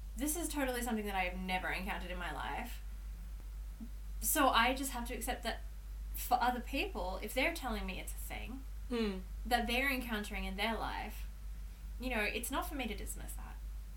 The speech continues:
Speaker 1: I can't, I have to just say, "Okay, tell me, tell me more about this. What's,
Speaker 2: Yeah,
Speaker 1: what's going
Speaker 2: yeah.
Speaker 1: on here?"
Speaker 2: Yeah.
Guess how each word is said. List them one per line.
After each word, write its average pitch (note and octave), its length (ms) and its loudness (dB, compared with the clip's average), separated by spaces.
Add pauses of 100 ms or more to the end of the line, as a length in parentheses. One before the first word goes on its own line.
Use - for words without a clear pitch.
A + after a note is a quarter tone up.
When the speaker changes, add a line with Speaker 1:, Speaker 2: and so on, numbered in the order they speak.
(600)
Speaker 1:
I A3+ 100 2
can't, A3 380 0
I A3+ 120 4
have A#3 160 4
to A3+ 80 -4
just A3 160 -2
say, G3+ 180 0
"Okay, G#3 520 0 (1700)
tell F4+ 180 -2
me, F3 280 -2 (540)
tell F3 140 -4
me F#3+ 80 -4
more A#3+ 160 0
about G#3 200 0
this. - 220 -4
What's, A#3 120 0
Speaker 2:
Yeah, G3 360 12
Speaker 1:
what's A3 140 -2
going A3+ 140 8
Speaker 2:
yeah. G#3 180 12
Speaker 1:
on A3 100 4
here?" F#3 220 0 (340)
Speaker 2:
Yeah. F#3+ 300 4